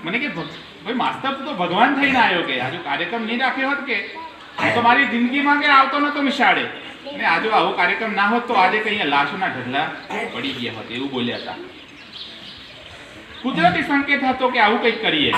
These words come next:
કારણ કે સારું કામ કરનાર નું સારું ફળ મળતું હોય છે કાયમ માટે. આ એ શાળા, આ એ ગામ કે જ્યાં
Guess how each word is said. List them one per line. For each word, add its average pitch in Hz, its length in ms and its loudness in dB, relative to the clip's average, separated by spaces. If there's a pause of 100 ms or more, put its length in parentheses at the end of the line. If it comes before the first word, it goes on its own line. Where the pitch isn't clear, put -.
(680)
કારણ 180 140 -2
કે 196 80 -6
સારું 190 360 4
કામ 233 220 6
કરનાર 240 460 6 (3250)
નું 269 140 0
સારું 247 340 6
ફળ 226 160 4
મળતું 170 360 2
હોય 139 120 2
છે - 120 -4
કાયમ 123 260 0
માટે. 104 280 -2 (3750)
આ 254 100 6
એ 285 160 4
શાળા, 254 300 8
આ 220 240 8
એ 208 180 2
ગામ - 400 2 (560)
કે 170 100 -6
જ્યાં 190 380 4